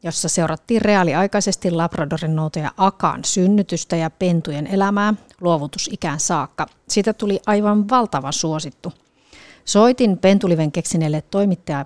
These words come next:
Pirjo Koskiselle sinä päivänä, kun homma päättyi, ja kysyin, että mitä hän arvelee pentuliven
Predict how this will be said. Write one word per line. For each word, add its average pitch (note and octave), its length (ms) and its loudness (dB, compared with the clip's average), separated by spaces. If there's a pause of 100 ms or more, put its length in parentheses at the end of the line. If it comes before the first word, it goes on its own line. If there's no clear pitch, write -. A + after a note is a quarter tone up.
Pirjo F#3 360 -2
Koskiselle B3+ 680 -2 (220)
sinä D#3+ 220 -2
päivänä, G3+ 340 0
kun G3+ 320 0
homma F#3 260 2
päättyi, G3 640 -2
ja D3+ 80 -4
kysyin, F3 380 -2
että D#3 340 -6
mitä G#3 220 -2
hän E3 180 -4
arvelee D#3+ 460 0
pentuliven D#3 680 -2